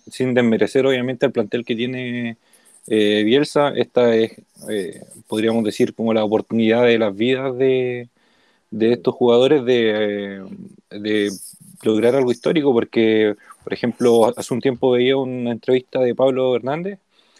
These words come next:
y él, él decía que a sus treinta y algo años, él pensaba que su carrera ya estaba en declive, que no iba a lograr nada, pero que llegó Bielsa y le cambió la mentalidad, no solo a él, sino que también a,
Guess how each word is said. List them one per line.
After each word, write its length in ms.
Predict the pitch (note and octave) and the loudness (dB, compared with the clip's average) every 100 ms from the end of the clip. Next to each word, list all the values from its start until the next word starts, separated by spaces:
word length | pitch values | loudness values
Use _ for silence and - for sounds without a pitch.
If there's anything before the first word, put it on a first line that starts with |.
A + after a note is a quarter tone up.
| _ _ | _ _
y 140 | A2 | -2
él, 460 | A2 A2 G#2+ G#2 G2+ | 0 0 -2 -4 -2
él 120 | A#2+ | -2
decía 360 | A#2+ A2 C#3 C3+ | 0 0 2 2
que 340 | B2 B2+ A#2+ | 2 2 0
a 100 | A2+ | -2
sus 600 | - A#2+ A#2 A2+ A2 G2+ | -2 0 0 0 -2 -6
treinta 400 | - B2 A#2+ B2+ | -4 -2 -2 0
y 180 | A#2 A#2 | 0 2
algo 320 | C3 C3+ B2+ | 2 2 2
años, 380 | C3+ D#3 D#3+ D#3+ - _ _ _ | 0 -2 -6 -8 -10 _ _ _
él 1040 | A#2+ A#2+ A#2+ A#2+ A#2+ A#2 A2+ A2+ A2 G#2+ - _ | -6 -4 -4 -4 -4 -4 -4 -6 -6 -8 -14 _
pensaba 320 | - A2+ C3+ C3+ | 0 2 2 2
que 100 | A#2 | 2
su 120 | A#2+ | 2
carrera 320 | A2 A#2+ C3+ | 2 2 2
ya 100 | B2+ | 2
estaba 800 | - C3+ C3 B2+ B2 A#2 A2 A2 | 0 0 2 2 -2 -4 -6 -8
en 400 | G2+ G#2+ A2 G#2 | -10 -10 -10 -8
declive, 600 | A2 - B2+ E3 E3 D#3 | -8 -6 -4 -2 0 -2
que 440 | B2 C3+ B2 A#2 A2 _ _ - - | -2 -8 -8 -10 -18 _ _ -20 -4
no 100 | B2+ | 2
iba 140 | C3+ | 2
a 20 | |
lograr 280 | B2 A#2+ C3 | 2 0 0
nada, 500 | B2+ D#3+ G3 G#3+ G#3 | 0 -2 -2 -6 -6
pero 460 | G3 B2+ A#2+ A#2+ A2+ | -4 -2 -2 -4 -4
que 80 | A#2 | -2
llegó 220 | B2 B2 | -2 -2
Bielsa 480 | B2+ E3 F#3+ F3+ F3 _ _ _ - | -2 -4 -2 -2 -2 _ _ _ -8
y 220 | A2 A2+ | -4 -4
le 120 | A2+ | -4
cambió 240 | A2+ A2+ C3+ | -4 -2 -2
la 100 | C3+ | -2
mentalidad, 680 | B2 A#2+ A#2 B2 D3 D3 - | -6 -6 -2 2 2 0 -4
no 160 | B2 B2 | -10 -8
solo 240 | - B2 | -4 -2
a 40 | C#3 | -2
él, 80 | |
sino 300 | - C3 B2 | -4 -8 -8
que 160 | A2 A#2 | -6 -6
también 320 | A2+ A#2 B2 | -6 -8 -8
a, 260 | A#2+ A#2 | -6 -6